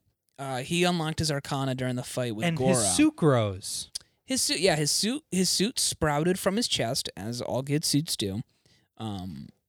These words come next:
Speaker 1: and what it does is, if you notice, whenever, uh, Cole got hit,
Speaker 2: He
Speaker 1: it grew.
Speaker 2: absorbs
Speaker 1: He absorbed
Speaker 2: the
Speaker 1: the power
Speaker 2: damage.
Speaker 1: and, and did a fun little transfer of power, so it made his punches stronger.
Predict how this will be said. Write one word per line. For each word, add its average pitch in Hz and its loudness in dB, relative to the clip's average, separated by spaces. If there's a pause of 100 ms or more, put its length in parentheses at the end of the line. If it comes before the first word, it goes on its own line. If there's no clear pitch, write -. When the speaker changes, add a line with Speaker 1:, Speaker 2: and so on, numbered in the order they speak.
Speaker 1:
and 127 -2
what 135 2
it 135 2 (160)
does 139 4 (180)
is, 120 0 (220)
if 143 -2
you 135 0
notice, 139 4
whenever, 127 2
uh, 95 -6 (100)
Cole 139 4
got 117 -4
hit, 165 0 (320)
Speaker 2:
He 139 -12
Speaker 1:
it 123 -8
grew. 127 0
Speaker 2:
absorbs 95 -6
Speaker 1:
He 143 -8
absorbed 147 2
Speaker 2:
the 131 -6
Speaker 1:
the 123 -4
power 147 6
Speaker 2:
damage. 123 -4
Speaker 1:
and, 127 -4
and 120 -6
did 131 0
a 127 -4
fun 131 0
little 117 -2
transfer 131 -2
of 113 -6
power, 135 2
so 120 -2
it 113 -4
made 110 -2
his 208 0
punches - -8
stronger. 143 -4